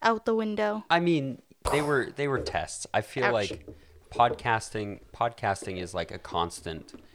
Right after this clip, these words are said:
Speaker 2: experimenting.
Speaker 1: Yeah.
Speaker 2: You know?
Speaker 1: <gasps> What is on my box? I didn't feel that before. Okay.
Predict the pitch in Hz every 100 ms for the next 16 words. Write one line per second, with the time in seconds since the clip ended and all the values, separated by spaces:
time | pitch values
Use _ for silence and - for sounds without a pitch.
0 | - - - 92 85 - - - 90 85
1 | 78 76 - - - - - - _ _
2 | _ _ _ _ _ _ _ _ 233 220
3 | 220 _ _ - 90 78 80 98 349 339
4 | _ _ _ _ _ _ _ _ _ _
5 | 302 311 294 294 277 277 302 - - -
6 | - _ _ _ _ _ _ - - -
7 | - - - _ _ _ _ _ _ _
8 | - - _ - _ _ _ - - -
9 | _ _ _ _ _ _ _ _ _ _
10 | _ - -